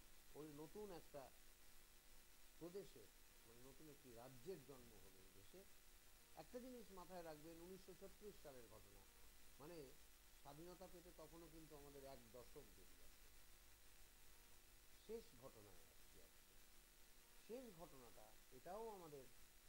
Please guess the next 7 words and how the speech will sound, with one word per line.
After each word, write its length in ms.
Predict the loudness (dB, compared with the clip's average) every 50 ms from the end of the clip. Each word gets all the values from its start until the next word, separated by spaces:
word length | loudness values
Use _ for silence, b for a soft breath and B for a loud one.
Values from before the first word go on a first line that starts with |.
| -6 -4 -4 -2 -2 -2 -2 -2 -4 -4 -4 -4 -2 0
ভারতের 360 | 0 2 2 2 2 2 2 2
ঘটনা, 380 | 2 0 0 0 0 0 0
বিশেষ 280 | 0 0 0 0 0 -2 -2 0
করে 260 | 0 0 0 0 0 -2 -2 -2
বললে 260 | 0 2 2 2 2
ভালো 260 | 2 2 2 2 2
লাগবে, 380 | 2 2 2 0 0 -2 -2